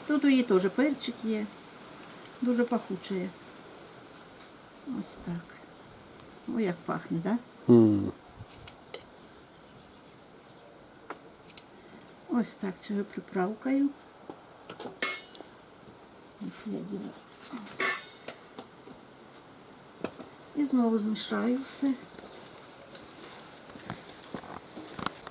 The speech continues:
Speaker 1: Ну, а тепер оце <laughs> самий головний
Speaker 2: Інгредієнт.
Speaker 1: інгредієнт, як казала наша онучка. Це сироватка в нас.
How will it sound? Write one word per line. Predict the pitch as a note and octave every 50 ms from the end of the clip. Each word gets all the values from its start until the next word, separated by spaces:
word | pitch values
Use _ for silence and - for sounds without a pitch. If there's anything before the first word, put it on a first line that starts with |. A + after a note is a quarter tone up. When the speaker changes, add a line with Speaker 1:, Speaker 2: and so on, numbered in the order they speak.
| - - - - - - - - - - - - - - - - - - - - - - - - - - - - - - - - - -
Speaker 1:
Ну, | D4+ D4+ C#4+
а | C4 -
тепер | - - - C#4+ C#4+ C#4+ C4+
оце | B3 - - C4 - - A#3
<laughs> | - - - -
самий | - - C4+ B3 A#3+ B3+ B3+ A#3 A#3+ A3+
головний | A#3 A#3+ A3+ G#3+ A3 G#3+ G#3 G#3 G#3 - - - - - - - - - - - - - - -
Speaker 2:
Інгредієнт. | D3 C#3+ C3+ A#2+ A2+ B2 - A#3+ G#2+ A2+ A2+ G#2+ - - -
Speaker 1:
інгредієнт, | B3 A#3+ A3+ B3+ B3 G3+ G#3 G3+ G3+ G3 -
як | G#3+ G3 - -
казала | G3 G3+ G3+ G3
наша | F#3+ F3+ - A3
онучка. | G#3 G3 F#3 F3 E3+ - - - F#2 F2+ - - - - - - - - - - -
Це | - C#4 C#4 C#4 C#4
сироватка | - - D4+ C#4+ A3+ G#3 F3+ E3+ F3+ - - - G3
в | F3+ F3+
нас. | F3+ F3 E3+ - -